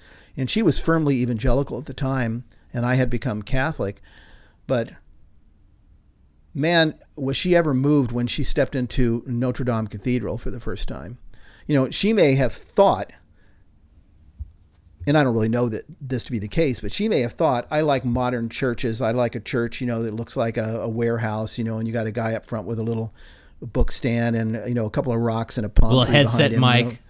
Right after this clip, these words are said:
Speaker 2: Madonna style.
Speaker 1: Yeah, little, yeah, little, yeah, preaching and a, and a band playing beforehand. She may have thought that,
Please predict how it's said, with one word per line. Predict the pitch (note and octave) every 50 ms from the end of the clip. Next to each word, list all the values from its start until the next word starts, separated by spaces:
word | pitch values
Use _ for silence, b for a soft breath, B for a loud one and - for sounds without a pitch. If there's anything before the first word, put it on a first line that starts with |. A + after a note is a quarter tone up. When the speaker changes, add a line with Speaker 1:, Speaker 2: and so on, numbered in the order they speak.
| b b
Speaker 2:
Madonna | - A2+ A2 A2 A2+ A#2 A#2 A2+
style. | - - - B2 A#2+ A#2 A2+ D3
Speaker 1:
Yeah, | C3+ B2
little, | C3 C#3+ D3 - - _ -
yeah, | D3 C#3+ C3+
little, | C#3 C3+ C3+ D3
yeah, | C3 D3 C#3+ C3 B2+ A#2
preaching | - - D#3 D3+ - - D3+ C3+ C3 C3
and | B2 A#2+
a, | A#2+ B2 A2+ G2+
and | C3+ C3
a | A2+
band | G2+ C3 B2+ C3 C3+ C#3 B2+
playing | - C#3+ B2+ B2 A#2+ A2
beforehand. | A#2 A2+ - - D3 C3+ C3 B2 A#2 A2+ A2+
She | - F#3 G3
may | G#3 D3+
have | B2 -
thought | - F3 G3+ F#3+ - -
that, | C3+ A#2 A#2 A#2 -